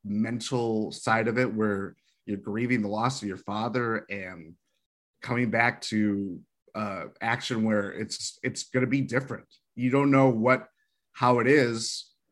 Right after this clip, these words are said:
um, when you come back, but, like, it's ultimately gonna be different for him. And I think that's where, as much as I have been giving him,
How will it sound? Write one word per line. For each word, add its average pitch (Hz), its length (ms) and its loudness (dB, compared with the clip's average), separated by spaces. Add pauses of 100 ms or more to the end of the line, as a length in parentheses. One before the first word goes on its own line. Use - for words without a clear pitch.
(360)
um, 101 500 -6
when 123 180 -2
you 113 140 -4
come 117 240 0
back, 120 380 2
but, 110 140 -2
like, 104 200 -6
it's 135 180 -4
ultimately 160 400 4
gonna 123 140 2
be 110 120 0
different 135 360 -4
for 98 140 -8
him. 95 240 -12
And 113 80 -4
I 120 80 -2
think 147 280 2 (800)
that's 151 300 4
where, 143 560 6 (800)
as 139 160 4
much 160 220 2
as 139 120 0
I 131 200 8
have 135 160 4
been 117 180 2
giving 123 260 4
him, 113 340 2